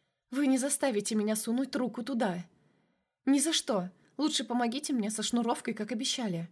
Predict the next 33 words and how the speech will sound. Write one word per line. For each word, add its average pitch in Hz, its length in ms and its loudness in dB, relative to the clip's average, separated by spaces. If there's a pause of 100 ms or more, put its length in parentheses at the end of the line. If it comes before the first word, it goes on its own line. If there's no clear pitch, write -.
(760)
Грегор 262 340 -2
усмехнулся 247 640 -4
и 202 60 0
наклонился 208 560 0
ко 226 100 -4
мне, 180 320 0 (160)
взял 277 340 0
в 208 100 -2
руки 233 260 -4
концы 202 280 -4
шнуровки 196 600 -2 (140)
и, 302 60 -4
потянув 262 480 -2
меня 208 280 0
на 196 100 0
себя, 190 460 -2
почти 262 280 -4
заставив 214 540 -2
положить 196 420 0
руки 220 240 -4
ему 226 180 2
на 214 120 0
плечи. 185 480 -4 (840)
«Даже 185 300 2
не 185 100 2
подумаю 180 460 0
заставлять 175 520 -2
тебя 175 220 -2
делать 190 340 0
такие 190 280 -2
глупости. 180 640 -4 (360)
Даже 202 280 2
будь 190 200 0